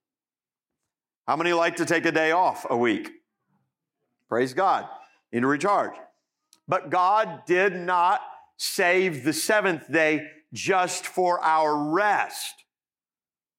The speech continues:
He gave us nighttime every day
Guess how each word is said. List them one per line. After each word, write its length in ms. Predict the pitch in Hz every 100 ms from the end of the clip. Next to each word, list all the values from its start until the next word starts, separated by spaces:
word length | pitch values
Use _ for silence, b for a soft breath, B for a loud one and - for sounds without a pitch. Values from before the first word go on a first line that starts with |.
| _ _ _ _ _ _ _
He 140 | 180 151
gave 400 | 135 202 202 180
us 260 | 170 -
nighttime 1200 | 160 156 190 233 247 - 185 156 143 139 139 139 _ _ _ _ -
every 460 | 247 302 233 214 160
day 440 | 160 131 98